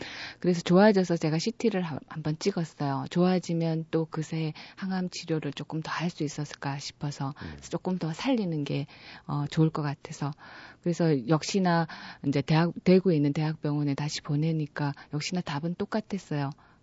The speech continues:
Speaker 1: 그 크기는 비슷하고 더 이상은 치료가 안 된다고.
Speaker 2: 음.
Speaker 1: 그러면 호스피스죠. 그래서 정빈이 엄마가 와서 이야기를 하시더라고요. 어,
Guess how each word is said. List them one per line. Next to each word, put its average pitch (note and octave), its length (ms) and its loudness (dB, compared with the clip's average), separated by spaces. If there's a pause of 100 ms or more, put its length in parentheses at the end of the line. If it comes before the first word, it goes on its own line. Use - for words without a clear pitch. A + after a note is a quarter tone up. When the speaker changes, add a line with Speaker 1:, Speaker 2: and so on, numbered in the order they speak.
(140)
Speaker 1:
그 E3 140 -6
크기는 F#3+ 400 -2
비슷하고 D#3+ 640 -4
더 D#3 160 -2
이상은 D#3 460 -2
치료가 E3+ 360 -2
안 C3 200 0
된다고. C#3 540 -4
Speaker 2:
음. - 40 -6
Speaker 1:
그러면 F#3 280 2
호스피스죠. D#3+ 800 -6 (580)
그래서 D3+ 120 -4
정빈이 E3 500 0
엄마가 D#3 720 0
와서 C#3+ 280 -2
이야기를 E3 440 0
하시더라고요. D3+ 640 -4 (960)
어, D3+ 640 -2